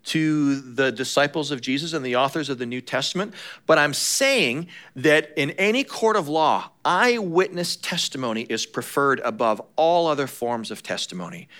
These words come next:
If someone was there and they say, "I saw it,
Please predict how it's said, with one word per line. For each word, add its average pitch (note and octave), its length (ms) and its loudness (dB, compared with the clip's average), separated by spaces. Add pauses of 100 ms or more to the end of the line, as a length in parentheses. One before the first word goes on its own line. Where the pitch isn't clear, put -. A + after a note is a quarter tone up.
(220)
If A#2 100 -2
someone A3 500 2
was G3+ 200 2
there C#3+ 280 4
and A2 140 -4
they A2 80 -4
say, A2 220 -2 (120)
"I E3+ 200 6
saw E3+ 420 2
it, D#3+ 80 2